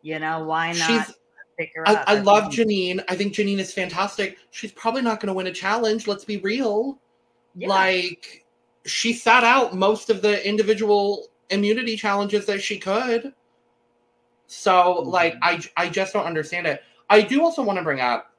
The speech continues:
Speaker 2: that it was kind of a multifaceted attempt to not send Janine home, because Sammy is, like, wants to flip on the majority, but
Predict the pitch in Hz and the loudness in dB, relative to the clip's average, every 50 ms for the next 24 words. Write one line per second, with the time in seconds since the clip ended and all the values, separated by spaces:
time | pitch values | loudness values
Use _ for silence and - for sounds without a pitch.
0 | _ _ _ - 151 151 143 143 - 160 170 170 202 202 - - 226 214 220 277 | _ _ _ -6 -2 0 0 0 0 -2 -2 -2 -2 -2 -2 -2 0 0 2 2
1 | 320 311 185 156 139 139 139 156 143 139 143 120 120 113 - - 135 123 117 117 | 2 2 2 2 0 -2 -2 -4 -4 -4 -2 -2 -2 -4 -6 -8 -6 -4 -4 -4
2 | 117 - - _ 131 131 131 - - 135 127 120 120 117 - - - - _ _ | -4 -6 -8 _ -8 -8 -8 -6 -6 -4 -4 -4 -6 -8 -12 -18 -20 -20 _ _
3 | _ _ _ _ _ - - - - 156 143 143 139 123 117 117 117 120 120 - | _ _ _ _ _ -16 -12 -6 -2 0 2 2 2 0 0 0 0 -2 -2 -4
4 | - _ _ - - - 135 123 120 120 120 143 147 151 151 156 160 156 160 170 | -10 _ _ -16 -10 -6 -6 -6 -6 -4 -4 -4 -2 -2 -2 -2 -4 -6 -6 -4
5 | 170 170 170 170 170 170 170 - _ _ _ _ _ _ - 170 175 196 185 - | -4 -4 -4 -6 -6 -10 -12 -16 _ _ _ _ _ _ -4 -2 0 0 -2 -4
6 | - - 214 208 220 247 233 196 170 156 151 147 147 151 139 151 143 139 139 - | -4 -4 -2 -2 0 0 0 0 0 0 0 -2 -4 -4 -2 -2 -2 -2 -4 -4
7 | 139 139 135 139 - - 151 143 - 143 135 135 - - - 135 131 127 127 123 | -6 -6 -4 -6 -6 -10 -12 -6 -2 0 0 0 -2 -6 -8 -6 -6 -6 -4 -4
8 | 120 113 104 117 113 113 113 113 110 107 104 101 101 101 101 104 _ _ _ _ | -6 -6 -6 -4 -4 -4 -2 -2 -4 -4 -4 -6 -6 -8 -8 -10 _ _ _ _
9 | _ _ _ - 170 160 | _ _ _ -2 -2 0